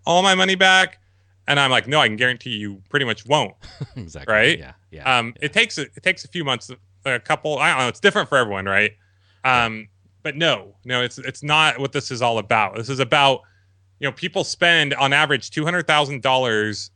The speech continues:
Speaker 1: and five years to go to college to get a degree to then have a ton of debt. Uh, you know, our goal is to, <laughs>
Speaker 2: Yeah.
Speaker 1: at a minimum, like I said, nine ninety-seven, to allow you to have an incredible, um, educational experience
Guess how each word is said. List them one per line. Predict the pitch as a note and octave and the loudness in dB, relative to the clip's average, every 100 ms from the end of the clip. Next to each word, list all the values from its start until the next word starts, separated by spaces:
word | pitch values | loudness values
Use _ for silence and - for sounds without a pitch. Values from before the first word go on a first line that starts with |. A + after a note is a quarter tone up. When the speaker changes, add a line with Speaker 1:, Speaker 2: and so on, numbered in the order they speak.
| _ _ | _ _
Speaker 1:
and | A#2+ A2+ | -4 -4
five | - D3 D#3 C#3 | -2 2 2 2
years | C3+ A#2+ A2+ | -2 -2 -4
to | A#2+ | -6
go | C3 | -6
to | |
college | - B2 A#2+ G#2 | -2 0 0 -4
to | A#2 | -8
get | A#2 | -8
a | |
degree | G#2+ G#2+ C3 B2 A2+ | -8 -6 -2 -2 -4
to | A2+ | -2
then | A#2 | -2
have | A#2 G#2+ | -2 -4
a | |
ton | - C3 | -4 -4
of | G#2 | 0
debt. | A#2 A2 A2 - _ _ _ _ _ C3+ | 2 2 0 -6 _ _ _ _ _ 0
Uh, | B2+ A#2+ | 2 2
you | C3 E3+ | 0 0
know, | D#3 | 2
our | D3+ G#3 | 4 4
goal | E3 G3 F3+ | 4 2 2
is | D#3 | 2
to, | - E3 D#3+ A2+ A2+ - _ | -4 0 2 2 -2 -8 _
<laughs> | - - - | -20 -20 -20
Speaker 2:
Yeah. | - - D#3 | -20 -2 2
Speaker 1:
at | D3 | 2
a | |
minimum, | B2 C3 E3 D3+ A#2+ | 2 0 0 0 0
like | C3+ C#3+ | 2 2
I | |
said, | - B2+ | 0 -2
nine | A#2 C3+ | 0 0
ninety-seven, | D#3+ D#3 C3+ - C3+ A2+ G#2 G#2 - _ _ _ _ - | 0 -2 -4 -2 0 0 -4 -6 -12 _ _ _ _ -4
to | D3+ C#3+ C#3 C3+ - _ _ | 0 2 0 -4 -6 _ _
allow | C#3+ B2+ C3+ D#3+ | 0 2 2 2
you | D#3+ B2 A2+ | 2 0 -2
to | B2 | -2
have | C3 B2 | 0 0
an | A#2+ | -2
incredible, | A2 - - D#3+ F3 D3 C3+ A#2+ A2 A2 _ _ | -6 -14 -4 0 0 0 0 0 -2 -6 _ _
um, | A2 G#2 G2 G2+ _ _ - | -6 -6 -6 -12 _ _ -2
educational | C#3+ C#3+ D#3 D3+ D3+ A#2+ | -2 0 -2 -2 -4 -6
experience | - - - D3+ C3 G#2 G#2 G#2 - | -6 -6 0 2 4 4 0 -6 -14